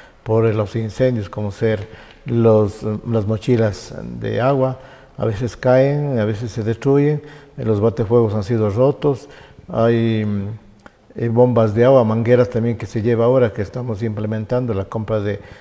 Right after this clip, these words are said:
de motobombas pequeñas, manuales, para poder llegar a eso. O sea, todo eso es inversión, y es una inversión costosa, que gracias a que, eh, estamos aquí trabajando para pedirle a las personas que nos colaboren, a veces la autogestión es importante,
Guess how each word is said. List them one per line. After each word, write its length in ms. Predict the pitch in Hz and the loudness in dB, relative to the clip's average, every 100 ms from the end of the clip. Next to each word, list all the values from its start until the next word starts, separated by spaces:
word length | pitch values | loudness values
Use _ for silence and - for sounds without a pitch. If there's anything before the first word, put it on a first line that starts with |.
| - | -16
de 180 | - 117 | -6 -4
motobombas 640 | 117 117 113 113 117 113 | -2 -4 -2 0 0 0
pequeñas, 520 | - 107 127 127 120 104 | -4 -6 -2 -2 -2 -2
manuales, 460 | 107 113 120 120 | -4 -2 -2 -2
para 240 | - 107 98 | -4 -4 -2
poder 280 | 110 110 | -4 -4
llegar 300 | 101 101 104 | -4 -4 -4
a 120 | 101 110 | -2 -4
eso. 200 | 127 - - - - | -4 -12 -18 -20 -16
O 20 | - | -2
sea, 140 | - | -2
todo 240 | - 156 | 2 2
eso 100 | 180 | 2
es 100 | 139 | 0
inversión, 680 | 123 120 107 95 - 147 113 | -2 -2 -2 -4 -4 -2 -2
y 100 | 107 | -2
es 100 | 131 | -4
una 100 | 151 | -4
inversión 400 | 131 120 - 127 | -2 -4 -2 -6
costosa, 640 | 104 104 92 123 123 139 - - - - _ _ | -4 -6 -4 -2 -2 -4 -8 -18 -20 -20 _ _
que 240 | - 120 | -6 -4
gracias 420 | 127 190 151 127 | 0 0 0 0
a 120 | 113 107 | 0 -2
que, 640 | - 113 107 107 104 - | -4 -4 -2 -4 -6 -10
eh, 300 | - 117 107 | -6 -2 -2
estamos 440 | 120 - 185 139 120 | 0 0 2 2 0
aquí 540 | 123 135 139 131 120 - - - | -2 -2 0 0 -2 -8 -20 -6
trabajando 840 | - 127 123 113 - 131 151 139 98 | 2 4 6 4 2 2 4 2 2
para 500 | 113 107 104 98 - | 2 2 2 -2 -4
pedirle 340 | 113 135 120 | -2 -2 -2
a 40 | |
las 140 | 110 101 | -2 -4
personas 420 | 101 107 117 107 | -6 -6 -6 -6
que 100 | - | -8
nos 160 | 101 - | -10 -8
colaboren, 640 | 107 101 101 104 127 131 | -4 -2 0 2 2 2
a 60 | 101 | 0
veces 200 | 110 107 | -2 -2
la 60 | |
autogestión 500 | 110 110 98 101 120 107 | -4 -4 -8 -4 -6 -6
es 120 | - | -8
importante, 760 | 101 101 101 - 135 131 - | -10 -8 -6 -2 -2 -4 -12